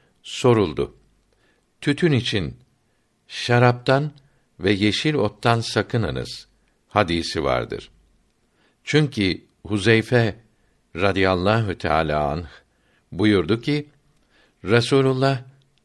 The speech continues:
sallallahu teâlâ aleyhi ve sellem ile gidiyorduk. Bir ot görüp başını salladı.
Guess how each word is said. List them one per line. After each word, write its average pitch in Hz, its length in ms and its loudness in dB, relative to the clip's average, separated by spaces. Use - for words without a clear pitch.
sallallahu 98 800 0
teâlâ 82 380 0
aleyhi 90 420 0
ve 78 120 -2
sellem 87 480 -4
ile 107 220 0
gidiyorduk. 71 720 -6
Bir 175 120 2
ot 139 300 -2
görüp 101 320 0
başını 107 480 0
salladı. 65 580 -6